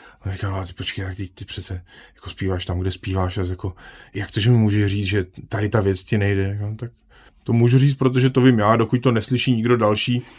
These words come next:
a já jenom vím, že to chci dělat ještě líp, než to dělám teďka, tak je to pro mě dobrá věc a ne něco, za co bych se měl stydět.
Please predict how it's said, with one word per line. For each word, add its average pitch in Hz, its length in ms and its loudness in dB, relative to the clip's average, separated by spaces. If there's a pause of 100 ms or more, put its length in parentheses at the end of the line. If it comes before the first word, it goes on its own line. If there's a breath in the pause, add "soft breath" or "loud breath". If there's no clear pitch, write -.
(500 loud breath)
a 107 100 -2
já 110 240 6
jenom 117 300 2
vím, 113 160 0
že 117 120 0
to 117 120 0
chci - 200 -4
dělat 110 240 -2
ještě 110 260 -6
líp, 110 140 -4
než 110 140 -4
to 123 120 -4
dělám 113 260 -2
teďka, 110 280 -6
tak 110 160 -4 (640)
je 110 180 -2
to 113 340 0 (300)
pro 113 180 0
mě 113 300 0 (200)
dobrá 113 440 2
věc 117 360 0 (380 loud breath)
a - 80 -8
ne 104 180 -2
něco, 110 440 -2 (320)
za 104 120 -4
co 113 120 -10
bych 107 140 -2
se 110 100 -4
měl 110 160 -2
stydět. 110 360 -8